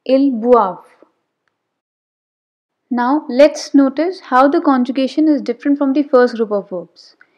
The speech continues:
In here, with the subject pronouns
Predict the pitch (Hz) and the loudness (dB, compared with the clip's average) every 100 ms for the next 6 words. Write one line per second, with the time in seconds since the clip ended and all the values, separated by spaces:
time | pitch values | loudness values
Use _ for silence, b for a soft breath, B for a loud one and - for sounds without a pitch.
0 | _ - 302 349 294 254 220 220 302 330 | _ 0 2 2 0 -2 0 0 -2 -4
1 | b b b b - 269 302 359 311 233 | b b b b -4 -4 -2 -2 0 0
2 | 254 262 - 233 214 196 220 285 311 - | -2 -4 -4 -6 -4 -6 -2 -2 -2 -8
3 | - | -20